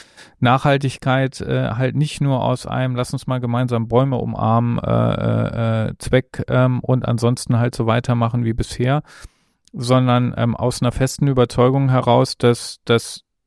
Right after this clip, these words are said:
ökonomische, ökologische und soziale Nachhaltigkeit, also das, was man ja initial mal oldschool unter Triple Bottom Line verstanden hat, dass das Hand in Hand geht. Dass in dem Moment,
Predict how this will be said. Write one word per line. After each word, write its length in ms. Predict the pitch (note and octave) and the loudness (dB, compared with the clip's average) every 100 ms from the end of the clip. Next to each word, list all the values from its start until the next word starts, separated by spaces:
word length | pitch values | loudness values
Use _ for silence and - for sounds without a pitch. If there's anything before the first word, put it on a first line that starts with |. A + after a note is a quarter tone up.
| - | 2
ökonomische, 1200 | C#3+ - F3 C#3+ C3 B2+ A#2+ - - A2+ A2 A2 _ _ _ - | 4 6 4 6 4 2 0 0 0 2 2 -4 _ _ _ 2
ökologische 760 | D3+ - C#3+ C3 B2+ B2 - | 2 4 4 4 4 2 -2
und 140 | B2+ A#2+ | -4 -6
soziale 480 | - - B2+ C3 A#2 | -8 -4 -2 0 0
Nachhaltigkeit, 760 | A2+ C3 C3 B2 A2+ - A2 | 0 0 -2 -4 -6 -4 -2
also 160 | G#2+ A2+ | -2 -2
das, 220 | A#2+ B2 | -4 -2
was 200 | C3 A#2 | -4 -4
man 160 | B2 A#2+ | -4 -4
ja 80 | A#2 | -4
initial 640 | G#2+ C3 - - A2 B2+ | -2 -2 -4 -6 -4 -4
mal 300 | B2 A#2+ A#2+ - | -4 -4 -6 -4
oldschool 580 | B2+ C3+ - - B2+ B2 | -2 -2 -2 -4 -2 0
unter 300 | B2+ B2 A#2 | -2 -2 -2
Triple 320 | - B2+ A#2+ | 2 2 2
Bottom 320 | A#2+ C3 A#2+ | 0 0 0
Line 240 | A2 G#2+ G#2+ | 0 0 -2
verstanden 500 | A2 - G#2+ A2+ A2+ | -6 -4 -2 -2 -4
hat, 160 | A#2 - _ - - | -6 -12 _ -20 -2
dass 180 | B2 - | -2 0
das 240 | B2+ - | -2 0
Hand 180 | C3+ C3+ | 0 0
in 180 | - A2+ | 0 0
Hand 200 | C3 C#3+ | 0 -2
geht. 320 | - G2 - - _ _ _ | -2 -4 -4 -14 _ _ _
Dass 240 | - C3 - | 0 0 2
in 140 | B2+ | 0
dem 180 | B2+ C3+ | 2 4
Moment, 600 | B2 A#2 A#2+ D3 D3+ | 4 4 4 4 0